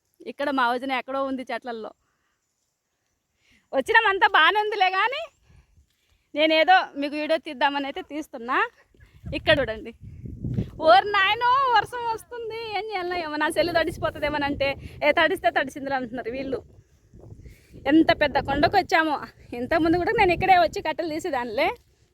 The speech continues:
ఇక చూడు, మా వదిన ఏదో అంటుంది. "ఓ వదిన, వినపడట్లేదు, ఏమంటున్నావో?"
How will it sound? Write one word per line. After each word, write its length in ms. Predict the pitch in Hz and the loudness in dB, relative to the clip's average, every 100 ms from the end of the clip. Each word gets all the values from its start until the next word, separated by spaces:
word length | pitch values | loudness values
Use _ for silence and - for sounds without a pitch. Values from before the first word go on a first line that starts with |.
| _ _ _ _ _ _ _ _ | _ _ _ _ _ _ _ _
ఇక 80 | 262 | 4
చూడు, 240 | 285 294 | 4 6
మా 180 | 269 277 | 4 4
వదిన 240 | 277 285 302 | 4 2 0
ఏదో 180 | 277 | 2
అంటుంది. 420 | 277 254 262 240 220 _ _ _ | 0 -2 -6 -6 -8 _ _ _
"ఓ 40 | 320 | 6
వదిన, 360 | 392 427 427 427 | 8 6 2 0
వినపడట్లేదు, 640 | 403 427 427 427 415 403 392 | 0 -2 0 0 2 0 2
ఏమంటున్నావో?" 800 | 392 440 440 440 427 392 370 | 2 2 0 0 2 2 2